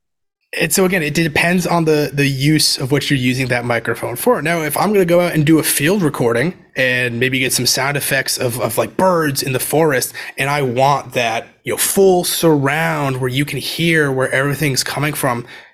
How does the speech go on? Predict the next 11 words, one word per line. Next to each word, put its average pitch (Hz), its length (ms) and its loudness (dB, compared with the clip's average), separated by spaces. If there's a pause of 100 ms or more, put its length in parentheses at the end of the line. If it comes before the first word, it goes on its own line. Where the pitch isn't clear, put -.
(180)
yeah, 156 360 -2 (480)
I 135 100 2
would 156 160 -2
grab 135 400 0
my, 127 680 0 (140)
my 123 140 2
field 175 320 2
recorder, 131 560 0 (160)
which 139 180 0
is 156 180 2
a 143 280 0